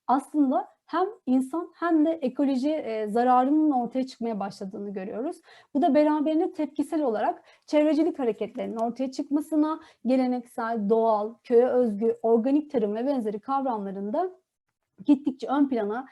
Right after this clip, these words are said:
gelmesine ne-, neden olduğunu görüyoruz.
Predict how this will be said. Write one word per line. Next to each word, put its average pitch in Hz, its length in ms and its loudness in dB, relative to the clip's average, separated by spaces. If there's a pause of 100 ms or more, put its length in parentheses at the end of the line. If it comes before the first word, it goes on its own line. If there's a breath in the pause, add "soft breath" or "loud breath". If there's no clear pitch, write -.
(220 loud breath)
gelmesine 233 580 2
ne-, 262 200 -2
neden 254 300 2
olduğunu 226 560 0 (280 loud breath)
görüyoruz. 233 520 2